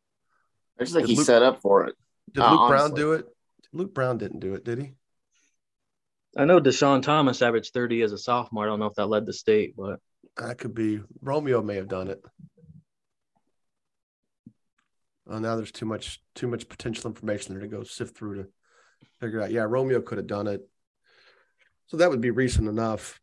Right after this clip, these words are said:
Speaker 2: between him and Thomas for it not to be completely unheard of. But that's still a good take. I mean,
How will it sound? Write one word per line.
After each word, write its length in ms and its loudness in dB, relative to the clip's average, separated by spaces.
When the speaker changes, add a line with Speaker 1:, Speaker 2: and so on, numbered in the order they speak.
Speaker 2:
between 260 -4
him 260 0
and 100 -6
Thomas 680 -4
for 120 -2
it 60 -4
not 160 -2
to 80 -10
be 120 0
completely 520 -6
unheard 360 0
of. 280 -2
But 160 0
that's 160 4
still 140 4
a 40 4
good 180 2
take. 340 4
I 40 2
mean, 420 0